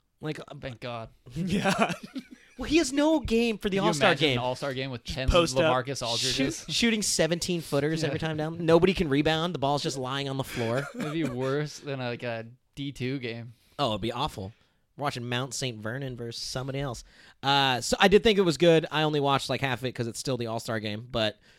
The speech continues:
Speaker 1: I, I do like the competitive, competitiveness of it. And
Speaker 3: I thought it was good.
Speaker 1: I
Speaker 3: I,
Speaker 1: like
Speaker 3: it
Speaker 1: the draft, and I like all the build-up, drama build-up towards it, which is nice.
Speaker 3: The fourth quarter, I think the game itself played out perfectly for the situation as well, right?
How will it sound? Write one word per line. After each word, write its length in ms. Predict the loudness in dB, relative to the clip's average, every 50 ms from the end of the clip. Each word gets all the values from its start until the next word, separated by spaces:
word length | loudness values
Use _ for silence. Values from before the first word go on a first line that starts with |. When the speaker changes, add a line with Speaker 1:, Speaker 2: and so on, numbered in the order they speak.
| _ _ _ _ _ _ -10
Speaker 1:
I, 100 | -10 -6 0 0
I 40 | 0
do 280 | 2 4 4 4 6 4
like 180 | 2 0 0
the 80 | -4 -6
competitive, 600 | -6 0 2 2 4 4 2 2 2 2 2 0 _ _ -10 -10 -8 -6 -4
competitiveness 680 | -2 0 0 0 -2 -2 -4 -4 -4 -4 -6 -8 -12 -14 _ _ _ _ _ -2
of 180 | -2 -2 0
it. 180 | -2 -4 -6 _ _ _ _ _ _ _ _ _ _ _ _ _ _ _ -6
And 160 | -4 0 0
Speaker 3:
I 60 | 2
thought 160 | 4 4 6 6
it 60 | 6
was 160 | 2 2 2
good. 180 | 2 2 2 2
Speaker 1:
I 100 | 4 4
Speaker 3:
I, 20 |
Speaker 1:
like 180 | 6 6 6 6
Speaker 3:
it 40 | 6
Speaker 1:
the 60 | 2
draft, 340 | 2 4 4 6 4 4 2
and 80 | 0
I 40 | 0
like 140 | 0 2 2
all 100 | 2 0
the 60 | 0
build-up, 420 | 2 4 4 4 6 6 4 2 2
drama 300 | 0 2 2 2 0 0
build-up 320 | 0 2 2 2 0 -2
towards 260 | -2 -4 -4 -2 -2
it, 140 | -2 -4 -4
which 100 | -4 -6
is 140 | -6 -8 -8
nice. 180 | -10 -8 -2
Speaker 3:
The 100 | -2 -2
fourth 320 | 0 4 6 6 6 6 4
quarter, 200 | 0 2 4 4
I 80 | 4
think 160 | 4 2 0 0
the 100 | 0 0
game 300 | 0 0 0 0 0 -2
itself 360 | -2 -2 0 2 2 0 0
played 220 | -2 -4 -2 -2
out 220 | 0 -2 -4 -4 -4
perfectly 480 | -6 -6 -6 -6 -10 -8 -8 -8 -8
for 160 | -8 -8 -10
the 80 | -10 -8
situation 500 | -8 -10 -10 -8 -8 -8 -8 -8 -10 -12
as 100 | -12 -10
well, 220 | -8 -8 -8 -6
right? 240 | -6 -6 -6 -6 -8